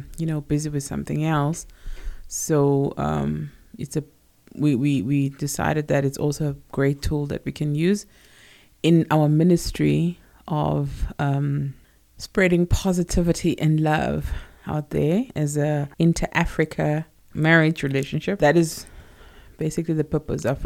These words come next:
our, um, of our channel, as well as the one on YouTube, is to educate and promote love and to bring awareness, you know, about,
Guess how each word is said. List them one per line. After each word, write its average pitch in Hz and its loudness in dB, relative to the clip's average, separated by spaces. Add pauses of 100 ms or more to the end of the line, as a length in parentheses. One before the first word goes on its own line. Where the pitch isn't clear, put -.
our, 143 4
um, 139 0
of 139 -4
our 143 -2
channel, 180 4
as 143 0
well 147 6
as 147 4
the 143 2
one 139 2
on 143 0
YouTube, 135 -2
is 139 0
to 135 0 (160)
educate 180 0 (240)
and 143 -4
promote 175 -2
love 147 0
and 143 0 (180)
to 170 -4
bring 143 2
awareness, 165 2
you - -6
know, 147 -2 (200)
about, 143 0